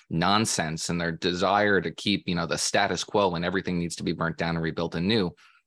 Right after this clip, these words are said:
They need, why would you support tax cuts for individuals? You know, take their money. We know better than to, how to use it. We know better how to build the virtuous society than they certainly do,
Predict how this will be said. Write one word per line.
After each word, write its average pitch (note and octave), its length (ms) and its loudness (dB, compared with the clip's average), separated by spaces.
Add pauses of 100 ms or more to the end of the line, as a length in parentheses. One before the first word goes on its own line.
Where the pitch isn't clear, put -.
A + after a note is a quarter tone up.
(140)
They B2 120 4
need, E3+ 240 4
why A#2+ 280 4
would G3 140 4
you E3+ 180 -4 (200)
support E3 540 0
tax F3 240 -2
cuts D3+ 220 0
for D#3 140 0
individuals? D3+ 840 0
You C#3+ 140 -2
know, C#3 160 2 (260)
take G#3 220 2
their D3 100 6
money. D2+ 340 0
We B2 160 2
know D3 220 6
better A2 280 6
than G2+ 180 2
to, - 200 -6
how G2+ 140 2
to F#2 100 0
use B2 260 2
it. F2 120 0
We G2+ 100 0
know D3 120 4
better F#2+ 200 2
how F#2+ 120 0
to F2+ 80 -2
build G2 260 2
the F2 60 -4
virtuous F2 420 0
society F#2 440 2
than D#2+ 140 -2
they D3+ 120 4
certainly F2+ 500 0
do, F#2 340 -4